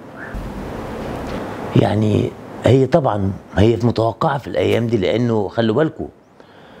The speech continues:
صحف إبراهيم نزلت في رمضان، وكتب كتير مقدسة نزلت في رمضان، في رمضان، في رمضان، في رمضان. رمضان شهر مختلف خالص. طب ليه م-، مش شهر مختلف؟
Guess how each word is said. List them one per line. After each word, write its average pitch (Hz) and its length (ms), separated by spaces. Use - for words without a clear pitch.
صحف - 360
إبراهيم 131 460
نزلت 131 260
في - 80
رمضان، 110 540
وكتب - 580
كتير 175 320
مقدسة 143 480
نزلت 139 260
في - 140
رمضان، 120 540
في 101 60
رمضان، 113 540
في 85 60
رمضان، 110 520
في - 140
رمضان. 107 420
رمضان 104 320
شهر 123 260
مختلف 123 440
خالص. 120 480
طب 160 180
ليه 247 220
م-، 117 320
مش 110 120
شهر 143 220
مختلف؟ 107 600